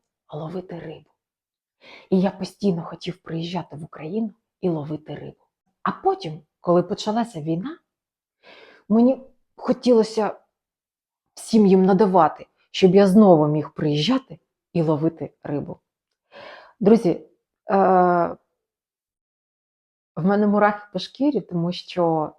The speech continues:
ця дитина вивчає українську мову, вона припинила розмовляти російською мовою. Ця дитина вчиться в німецькій школі і знає цю мову досконало.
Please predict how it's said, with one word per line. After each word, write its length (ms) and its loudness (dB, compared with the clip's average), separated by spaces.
ця 120 -8
дитина 560 -4
вивчає 360 0
українську 520 -4
мову, 360 -6
вона 160 -6
припинила 480 -8
розмовляти 500 -6
російською 560 -8
мовою. 420 -8
Ця 60 -4
дитина 300 0
вчиться 360 -6
в 40 -4
німецькій 460 -4
школі 460 0
і 60 0
знає 320 -4
цю 180 -10
мову 220 0
досконало. 680 -10